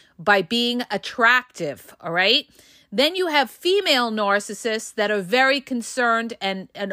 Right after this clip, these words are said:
overly concerned with how they look, that go to the extreme of plastic surgery, okay? They're getting surgery for breasts. They're getting surgery for ass implants.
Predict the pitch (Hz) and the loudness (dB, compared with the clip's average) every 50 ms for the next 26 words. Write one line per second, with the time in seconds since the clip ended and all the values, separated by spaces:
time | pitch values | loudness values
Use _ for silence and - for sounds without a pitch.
0 | - - 262 269 302 254 294 285 277 262 262 233 - 254 214 202 - - 254 240 | -2 2 4 4 4 2 0 -2 -2 -2 -4 -4 -6 -8 -8 -8 -6 -2 0 2
1 | 220 220 220 226 220 - - - - - - - - _ _ - 220 233 226 220 | 2 2 0 -2 -6 -10 -16 -20 -20 -20 -20 -20 -20 _ _ 2 4 4 4 2
2 | - - - - 254 240 233 214 226 214 220 226 233 233 233 - - - 208 202 | -2 -10 -4 0 0 2 2 0 0 -2 0 2 0 0 0 -2 -2 0 0 0
3 | - - 254 247 277 254 240 254 233 202 - - - - 247 262 269 269 262 254 | 2 2 2 2 2 2 0 -2 -4 -4 -6 -10 -10 -4 -2 0 0 2 2 2
4 | 240 202 190 - - - 269 240 240 254 - - - 214 202 - - - 254 233 | 0 0 -2 -4 -2 2 2 2 2 2 -2 -2 -2 -2 -2 -2 -2 2 4 4
5 | 226 220 208 190 180 165 151 139 127 120 110 131 - - 196 180 185 196 220 247 | 4 4 2 0 -4 -6 -6 -6 -8 -10 -14 -16 -6 -2 0 2 4 4 2 2
6 | 254 - - - - - - - - _ _ 208 214 214 196 233 226 196 226 208 | 0 -6 -14 -20 -20 -20 -20 -20 -20 _ _ 2 2 4 4 2 2 0 -4 -8
7 | - - - 254 247 240 240 240 - 254 233 220 226 220 220 208 - 214 185 170 | -6 -2 0 2 4 4 2 2 0 0 2 2 2 0 -2 -4 -2 -2 -2 -2
8 | 156 - - 202 240 262 269 285 - - - - - - - - - _ _ _ | -4 -4 0 2 4 4 2 0 -4 -10 -14 -14 -14 -14 -14 -16 -20 _ _ _
9 | - 190 202 196 226 202 196 190 190 - 254 247 240 233 233 - 247 220 220 214 | -2 0 2 4 4 2 2 -2 -4 0 0 2 2 2 2 2 0 2 2 2
10 | 208 208 202 - - 190 180 185 - 226 - - 240 262 262 262 269 - - 311 | 0 -2 -6 -6 -6 -2 -2 0 0 -2 -2 0 2 2 2 2 0 -2 -2 -2
11 | 285 277 262 - 285 277 254 247 247 247 254 247 - - - - | -2 -2 -2 -2 0 2 2 2 2 0 0 -2 -4 -10 -12 -14